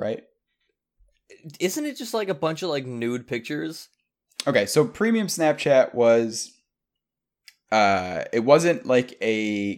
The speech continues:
Speaker 1: company or anything like that. It was literally just, "Venmo me money every month, and I will give you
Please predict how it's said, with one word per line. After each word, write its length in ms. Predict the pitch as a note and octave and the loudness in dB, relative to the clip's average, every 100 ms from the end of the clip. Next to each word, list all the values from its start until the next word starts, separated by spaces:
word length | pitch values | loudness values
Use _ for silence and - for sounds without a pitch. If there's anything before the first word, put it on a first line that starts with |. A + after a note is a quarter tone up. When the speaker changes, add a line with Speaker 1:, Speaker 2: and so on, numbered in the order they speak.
| - | -8
Speaker 1:
company 640 | - E3 D#3+ E3+ E3 D#3+ - | -2 -2 -2 -6 -6 -8 -8
or 160 | - A2 | -8 -6
anything 400 | B2+ C3+ C3 A#2+ | -4 -2 0 0
like 300 | A2+ A2 - | 0 -2 0
that. 320 | A2 A2 - | 2 2 0
It 60 | G2+ | -8
was 240 | G2+ A2 | -8 -2
literally 600 | A2+ C3 B2 B2 A#2 A#2+ | 2 4 4 2 2 -2
just, 640 | G2+ G#2+ A2 G#2 - - - _ _ _ _ | -2 -2 -2 -2 -6 -12 -16 _ _ _ _
"Venmo 640 | A2 G#2 B2+ B2+ A#2 A#2+ | -8 2 4 4 2 0
me 160 | A#2 A#2+ | 0 2
money 380 | A2 G#2+ G2+ F#2+ | 2 0 0 -2
every 260 | G2 F#2 | -6 -6
month, 460 | F#2 F#2 F2 G#2 _ | -8 -8 -10 -12 _
and 140 | G#2+ G#2 | -6 0
I 180 | G2+ G2 | 2 2
will 200 | G2 G2+ | 0 -4
give 400 | - G#2 F2+ G2+ | -4 -4 -4 -4
you 340 | G2+ G2 | -2 -2